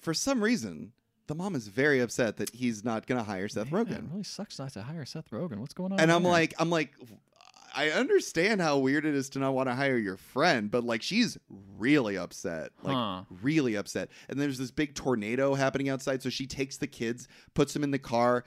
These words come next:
Speaker 1: and drives off without the dad, and goes to look at the tornado. And while they're looking at the
Speaker 2: Goes to
Speaker 1: torna-
Speaker 2: look at the tornado?
Speaker 1: Yeah.
Speaker 2: You just go look at
Speaker 1: Just
Speaker 2: them?
Speaker 1: looking at the tornado.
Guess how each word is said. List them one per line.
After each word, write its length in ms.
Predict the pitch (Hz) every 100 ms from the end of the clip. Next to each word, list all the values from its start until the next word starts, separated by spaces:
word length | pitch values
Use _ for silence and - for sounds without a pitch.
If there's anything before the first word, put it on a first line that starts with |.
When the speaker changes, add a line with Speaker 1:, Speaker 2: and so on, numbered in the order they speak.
| _ 113
Speaker 1:
and 200 | 113 107
drives 400 | - 120 131 131
off 140 | 120
without 240 | 113 120
the 60 | -
dad, 500 | 110 - 95 113 139 - _ -
and 200 | 127 113
goes 220 | 127 123
to 80 | 120
look 140 | 117
at 60 | 113
the 80 |
tornado. 540 | - 120 107 104 120 127
And 140 | 123
while 160 | 113 113
they're 80 | 123
looking 200 | 120 123
at 40 |
the 60 | 120
Speaker 2:
Goes 80 | 381
to 40 | 190
Speaker 1:
torna- 120 | 196
Speaker 2:
look 220 | 233 381
at 60 | -
the 80 |
tornado? 440 | 226 220 202 247 349
Speaker 1:
Yeah. 240 | 285 302
Speaker 2:
You 60 | 233
just 120 | 302
go 120 | 285
look 300 | 247 196 277
at 140 | 392 381
Speaker 1:
Just 180 | 466 480
Speaker 2:
them? 80 |
Speaker 1:
looking 280 | 165 170 196
at 100 | 185
the 60 | 175
tornado. 600 | 170 156 160 160 90